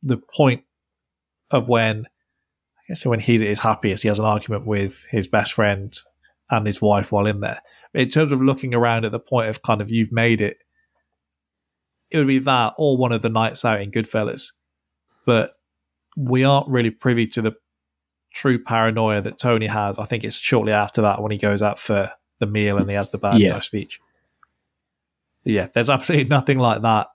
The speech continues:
Speaker 1: The high point probably for the kids is when they find the stash of guns and they're at the beach.
Speaker 2: Yeah.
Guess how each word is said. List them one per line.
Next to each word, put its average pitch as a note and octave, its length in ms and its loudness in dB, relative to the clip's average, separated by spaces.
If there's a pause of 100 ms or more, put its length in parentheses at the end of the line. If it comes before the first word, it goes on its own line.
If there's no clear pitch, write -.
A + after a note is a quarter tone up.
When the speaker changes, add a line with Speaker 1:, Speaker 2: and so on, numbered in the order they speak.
(120)
Speaker 1:
The C#3 140 2
high F3+ 180 2
point C3+ 360 0 (120)
probably C4+ 260 4
for C3 120 -2
the A#2+ 80 0
kids D3+ 400 -2
is A2 380 0 (1200)
when B2 600 0 (380)
they B2 120 2
find C3+ 280 0
the C3 60 -2
stash - 320 0
of - 100 0
guns E3+ 320 0
and D#3 100 0
they're D3+ 120 2
at D3 60 -4
the C3+ 80 -4
beach. A#3 460 -2 (460)
Speaker 2:
Yeah. C3 300 4